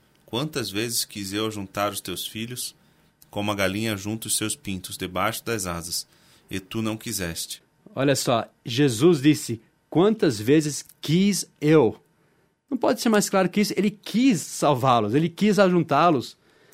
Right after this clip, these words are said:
Speaker 2: ah, como uma galinha junta seus pintos debaixo das asas, mas eles não quiseram. Então,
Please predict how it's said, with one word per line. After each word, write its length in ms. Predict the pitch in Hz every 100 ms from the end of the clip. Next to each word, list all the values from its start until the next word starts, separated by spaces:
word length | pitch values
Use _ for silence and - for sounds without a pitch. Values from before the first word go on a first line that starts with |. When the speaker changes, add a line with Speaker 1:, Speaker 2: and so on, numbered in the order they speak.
| - _ -
Speaker 2:
ah, 140 | -
como 260 | - 156 160
uma 120 | 156
galinha 380 | 143 135 151 156
junta 180 | 156 156
seus 200 | 151 -
pintos 520 | - 165 160 127 - _ _ -
debaixo 460 | 135 123 143 147 139
das 160 | 123
asas, 400 | 120 143 139 120
mas 220 | 120 131 -
eles 360 | 156 185 214 143
não 140 | 131
quiseram. 460 | 120 110 101 90 - _ _ _ _ _ _ _ -
Então, 260 | 131 180